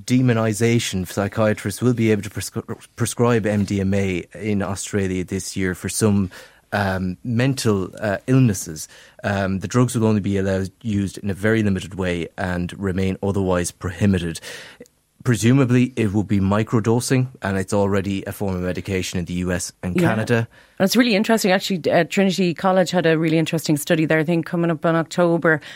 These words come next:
Speaker 2: with psilocybin, which is a form of what would be colloquially known as magic mushrooms, and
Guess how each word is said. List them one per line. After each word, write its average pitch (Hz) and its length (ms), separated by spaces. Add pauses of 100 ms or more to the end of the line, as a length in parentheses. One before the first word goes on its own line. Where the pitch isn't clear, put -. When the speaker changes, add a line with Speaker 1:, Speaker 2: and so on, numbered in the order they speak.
(160)
Speaker 2:
with 165 140
psilocybin, 170 600
which 147 160
is 139 120
a 139 40
form 147 360
of 143 260
what 147 220
would 135 100
be 135 140
colloquially 139 600
known 139 280
as 131 100
magic 139 320
mushrooms, 135 440
and 139 460